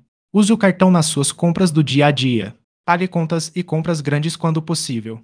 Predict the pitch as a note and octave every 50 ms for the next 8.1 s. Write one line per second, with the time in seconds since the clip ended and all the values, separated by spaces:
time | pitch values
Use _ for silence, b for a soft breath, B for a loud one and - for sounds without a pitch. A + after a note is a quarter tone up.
0 | _ _ _ _ _ _ - D3+ - - D#3 C#3 D#3+ F#3 F3+ - F#3+ D3 D3 C#3+
1 | C#3 C#3+ D3 C3+ C#3 - - C3+ - F#3 F3+ F#3 E3+ F3+ F#3+ G3 F#3+ F#3+ - -
2 | F3+ - - F3 D#3 D3+ D3+ C#3+ - - D#3 C#3 A#2 A2 A2+ - - - - _
3 | _ _ _ _ _ _ G#3+ A#3 A#3 - A#3+ F3+ D3 C3 B2 C3+ C3+ - F3+ D#3+
4 | D#3+ D#3+ F3+ F#3 F3+ - - - D3+ D#3+ D#3 - - F#3 F#3+ F#3+ - - F#3 C#3+
5 | C#3 C#3 - C3+ B2+ - - - E3+ E3+ E3 D#3+ D#3+ F3+ F#3+ G3 G3 G3+ - -
6 | - G3 F3+ E3 D#3+ - G3+ F3 D#3 D3+ E3 E3 - - - F#3 - - F#3+ F3+
7 | G3 G#3 G3 D3 C3 C3 C3 C3 B2 B2 E3 F3+ F3+ - D3 C3 B2 A#2+ A2+ G#2+
8 | F#2 -